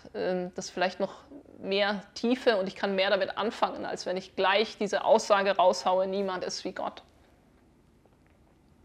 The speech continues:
Hierzu noch ein Beispiel, Psalm siebenundzwanzig,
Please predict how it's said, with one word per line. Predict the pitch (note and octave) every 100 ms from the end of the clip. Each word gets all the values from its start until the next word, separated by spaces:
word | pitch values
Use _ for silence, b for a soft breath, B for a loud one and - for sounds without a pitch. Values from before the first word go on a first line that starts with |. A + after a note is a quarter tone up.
| _ _ _ B B B B B _
Hierzu | G#3+ F#3+ G3+
noch | F#3
ein | G#3+
Beispiel, | G3 G3+ - G#3
Psalm | - F3 F#3
siebenundzwanzig, | G#3 A3 A3+ G#3 - E3+ F#3+